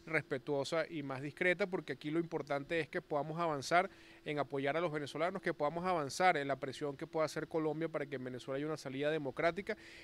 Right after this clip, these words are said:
y sin duda alguna, pues, respetamos y enviamos además un saludo al nuevo canciller, y además aprovecho también para reconocer la extraordinaria labor que en su momento hizo el canciller Carlos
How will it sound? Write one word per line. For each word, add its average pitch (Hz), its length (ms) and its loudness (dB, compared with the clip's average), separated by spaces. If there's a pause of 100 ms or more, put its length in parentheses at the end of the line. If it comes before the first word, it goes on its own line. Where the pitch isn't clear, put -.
y 170 80 0
sin 156 220 2
duda 165 140 6
alguna, 175 300 4
pues, 160 200 -2
respetamos 151 580 -2
y 160 60 -2
enviamos 139 340 -2
además 131 300 -4
un 139 100 -6
saludo 143 460 -2
al 135 320 -6 (120)
nuevo 147 280 0
canciller, 160 520 0 (360)
y 180 100 6
además 160 280 8
aprovecho 175 420 4
también 156 280 0
para 175 140 4
reconocer 151 500 -2
la 170 100 0
extraordinaria 160 640 2
labor 135 420 0 (320)
que 170 100 8
en 160 40 8
su 165 140 -2
momento 160 420 4
hizo 180 200 4
el 175 60 -2
canciller 147 440 -2
Carlos 165 380 -2